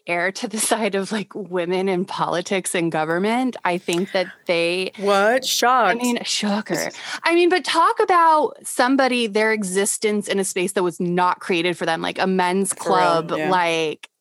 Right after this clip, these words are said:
Speaker 1: politics are it. Um, and so Patsy Takemoto Mink, um, also because she was Japanese American. Um, she was the first woman of color elected to Congress in nineteen sixty-five,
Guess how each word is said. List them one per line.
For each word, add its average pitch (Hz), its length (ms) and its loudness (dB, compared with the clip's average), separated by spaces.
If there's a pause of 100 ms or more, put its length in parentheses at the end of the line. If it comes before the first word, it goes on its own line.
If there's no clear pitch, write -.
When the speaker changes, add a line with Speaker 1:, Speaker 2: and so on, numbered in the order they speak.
(240)
Speaker 1:
politics 240 580 0
are 165 120 0
it. 165 320 -4 (460)
Um, 170 920 0 (380)
and 202 300 0
so 190 580 0
Patsy 226 520 -2
Takemoto 190 560 -2
Mink, 240 440 -4 (380)
um, 165 760 -4 (580)
also 202 280 0
because 196 360 -4
she 185 200 -4
was 175 640 -4
Japanese 180 760 -2
American. 208 1000 -4
Um, 165 580 -4
she 202 220 -6
was 196 100 -4
the 202 80 -6
first 208 380 -6
woman 208 180 -2
of 185 120 -6
color 180 260 -2
elected 165 320 -8
to 175 80 -8
Congress 180 400 -4
in 165 140 -4
nineteen 165 400 -8
sixty-five, - 640 -14